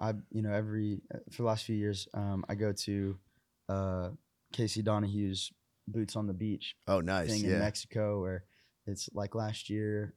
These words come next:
Speaker 1: on the week I was there, it was me and Pat Green and Randy Rogers and Wade Bowen and Josh Abbott and Casey, and, uh, there are just so many great Texas artists out there,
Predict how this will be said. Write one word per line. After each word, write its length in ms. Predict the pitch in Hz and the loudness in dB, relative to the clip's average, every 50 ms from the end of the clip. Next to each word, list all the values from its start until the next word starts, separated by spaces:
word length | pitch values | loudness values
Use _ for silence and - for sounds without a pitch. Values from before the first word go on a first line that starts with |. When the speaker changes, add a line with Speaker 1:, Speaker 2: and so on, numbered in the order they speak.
| - | -6
Speaker 1:
on 100 | - 107 | -4 -2
the 60 | 107 98 | -2 0
week 220 | 101 104 101 - | -2 -2 -2 -2
I 100 | 101 101 | -2 -2
was 160 | 104 104 98 | -2 -2 -4
there, 200 | 104 104 101 101 | -2 -2 -2 -2
it 80 | 101 - | -2 -4
was 200 | 90 95 92 - _ _ _ _ _ _ _ _ _ _ _ _ _ _ - | -6 -8 -8 -12 _ _ _ _ _ _ _ _ _ _ _ _ _ _ -2
me 360 | 113 123 131 131 131 127 123 | 0 2 2 2 2 2 2
and 140 | 117 110 104 | 0 0 0
Pat 320 | 107 127 127 127 - - | 0 2 2 2 0 -2
Green 400 | 101 117 127 127 127 123 120 117 | -2 -2 0 0 2 2 2 2
and 120 | 113 110 107 | 0 0 0
Randy 320 | 113 123 123 123 120 113 | 0 0 0 2 2 2
Rogers 640 | 110 117 120 117 117 120 113 110 113 117 110 - 110 | 2 2 4 4 4 4 2 0 -2 -2 -4 -4 -4
and 220 | 104 98 95 92 95 - _ - | -4 -4 -6 -6 -10 -12 _ -4
Wade 300 | - 110 113 120 117 98 | 0 2 2 2 2 2
Bowen 320 | 110 117 113 113 113 107 | 2 2 2 2 0 0
and 140 | 98 92 98 | -2 -2 0
Josh 300 | 101 117 117 120 117 - | 0 0 0 0 -2 -2
Abbott 440 | 113 101 107 104 104 107 104 98 - | -4 -2 -2 -2 -2 -2 -4 -4 -6
and 120 | - 98 | -10 -10
Casey, 640 | - - 123 123 117 110 - - 107 107 107 104 98 | -4 -2 0 0 0 0 -2 -2 -2 -2 -2 -2 -2
and, 160 | 90 90 87 - _ _ _ _ _ _ _ _ - | -4 -4 -6 -8 _ _ _ _ _ _ _ _ -8
uh, 340 | 87 90 90 90 90 87 - 113 - _ _ _ _ - | -6 -6 -4 -4 -6 -6 -8 -10 -12 _ _ _ _ -4
there 140 | 110 113 | -2 -2
are 40 | 110 | -2
just 260 | - - 110 113 - | -2 -4 -4 -4 -2
so 100 | - 127 | 0 0
many 320 | 123 123 117 110 101 90 - - _ _ - | 0 2 2 0 0 -2 -4 -8 _ _ -4
great 300 | - 110 101 95 90 - _ _ _ _ - | -2 0 0 0 0 -4 _ _ _ _ -6
Texas 380 | - 113 107 - - 104 - 95 | -4 -4 -4 -4 -6 -6 -4 -2
artists 280 | 92 92 92 90 - | -2 -2 -2 -2 -4
out 160 | 92 90 95 | -4 -4 -2
there, 160 | - 90 95 | -2 -4 -4